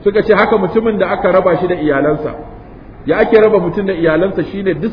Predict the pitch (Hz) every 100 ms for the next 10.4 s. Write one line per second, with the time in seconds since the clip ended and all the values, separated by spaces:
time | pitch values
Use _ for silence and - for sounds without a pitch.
0 | - 247 226 214 214 190 175 165 190 170
1 | 180 170 143 185 147 160 160 139 131 143
2 | 139 110 113 - - - - - - 143
3 | 139 196 196 196 202 196 160 175 160 147
4 | 156 185 156 143 139 139 139 147 139 131
5 | - - - - 156 151 139 139 147 151
6 | 151 147 147 151 151 147 156 147 139 135
7 | 139 135 135 135 123 113 - 104 - -
8 | - - - - - - - - - -
9 | - 175 214 185 214 214 196 196 202 190
10 | 151 127 147